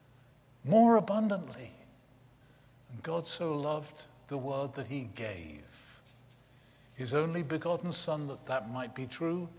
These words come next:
and you receive the gift of eternal life. How can you ever say thanks for the things he has done for you? Sir Winston Churchill said this, "You make a living by what you get.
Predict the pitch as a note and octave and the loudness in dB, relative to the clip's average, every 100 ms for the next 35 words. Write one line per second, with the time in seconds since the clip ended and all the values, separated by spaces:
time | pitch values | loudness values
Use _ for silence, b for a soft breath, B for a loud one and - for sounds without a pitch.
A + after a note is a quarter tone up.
0 | B B B B D3+ D3 E3+ E3 - F#3+ | B B B B -6 0 2 2 0 -2
1 | D#3 F#3 F#3+ F3+ F3+ F#3 F#3 F3+ G3 F#3+ | -2 -2 -2 -4 -6 -10 -8 -6 -4 -2
2 | D3 - - - - - - - - - | -4 -6 -12 -18 -20 -20 -20 -20 -20 -20
3 | - B B B B B B B B - | -20 B B B B B B B B -10
4 | - E3+ G#3 G#3 - A#2 B2 A#2+ - D3 | 4 6 6 4 -4 -4 -4 -4 -4 -4
5 | - D3+ D3 C#3 A#2 F2 F#2+ - - - | -4 -4 -4 -6 -8 -8 -10 -16 -12 -12
6 | - G#2+ F#2+ - A#2+ C3 A#2 B2+ G#2+ A2 | -12 -12 -12 -10 -10 -8 -8 -8 -10 -10
7 | - A2+ A#2 A#2 A#2+ A2+ F2+ D2+ - - | -8 -6 -6 -8 -10 -10 -10 -14 -20 -20
8 | - - - - B B B B B - | -20 -20 -20 -20 B B B B B -4
9 | D#3 F3+ D#3+ - D#3 - D#3+ - B2+ A2+ | 0 2 0 -2 -4 2 2 2 -6 -6
10 | - B2+ G#2+ G#2+ F#2 - - - - - | -4 -4 -4 -8 -8 -12 -12 -16 -20 -20
11 | - - - - B B B B B B | -20 -20 -20 -20 B B B B B B
12 | B2 B2 D#3 E3 - E3 D#3 C#3+ D#3 C3+ | -4 2 2 2 2 2 4 2 0 2
13 | B2+ B2 C#3 C3 - B2+ G#2+ B2+ C#3 - | 2 2 0 -2 -4 -6 -2 -2 -2 -8